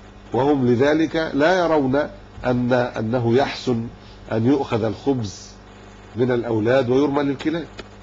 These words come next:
العقول، الأمم كلها كلاب، لا يحسن أن تعطى العقيدة الصحيحة أو الدين الصحيح.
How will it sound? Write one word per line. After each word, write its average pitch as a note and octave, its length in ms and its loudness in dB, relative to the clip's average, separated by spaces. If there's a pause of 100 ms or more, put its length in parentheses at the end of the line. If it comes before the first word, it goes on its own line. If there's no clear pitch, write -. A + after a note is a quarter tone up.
(800)
العقول، C3 400 2
الأمم D3+ 280 2
كلها B2 300 0
كلاب، D#3+ 320 -4 (920)
لا D3+ 240 2
يحسن E3+ 400 -2
أن D3+ 300 -2 (280)
تعطى D#3 300 0
العقيدة C3 440 -2
الصحيحة B2+ 460 -8
أو A2+ 120 -2
الدين A#2+ 220 0
الصحيح. G#2 360 -8